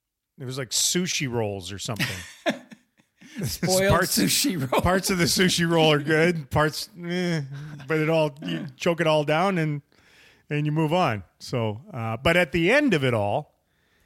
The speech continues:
Speaker 1: the players themselves, and I, I thought Andrew Cogliano was terrific after the game in, in, uh, Tampa, where, you know, he's trying to explain, uh, I mean,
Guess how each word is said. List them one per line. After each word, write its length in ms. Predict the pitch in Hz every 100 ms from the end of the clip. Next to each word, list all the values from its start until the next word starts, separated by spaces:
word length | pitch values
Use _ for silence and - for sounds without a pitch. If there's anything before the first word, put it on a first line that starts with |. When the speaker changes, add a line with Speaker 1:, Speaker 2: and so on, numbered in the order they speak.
| _ _ _ _ -
Speaker 1:
the 400 | 123 139 139 117
players 340 | 185 185 175 135
themselves, 460 | 139 - 151 147
and 80 | 185
I, 140 | 190 196
I 120 | 196
thought 200 | 202 160
Andrew 260 | 165 156 143
Cogliano 580 | 165 143 135 131 135
was 120 | 120 -
terrific 480 | 127 127 120 117
after 300 | 113 107 -
the 320 | 110 107 104 107 _ _ 127
game 380 | 123 113 110 135
in, 400 | 131 117 110 98 _ -
in, 380 | 127 120 113
uh, 260 | 110 104 101 -
Tampa, 500 | 131 120 - 92 - _ _ _ - _ _ _ -
where, 560 | 120 117 117 117 117 - _ _ _ _ 381 359 381 _ _
you 100 | 147
know, 100 | 123
he's 520 | 120 156 151 117 - -
trying 320 | - 127 123
to 80 | 113
explain, 720 | - - 120 117 117 113 104 _ _
uh, 140 | 135 127 - -
I 60 |
mean, 260 | 127 123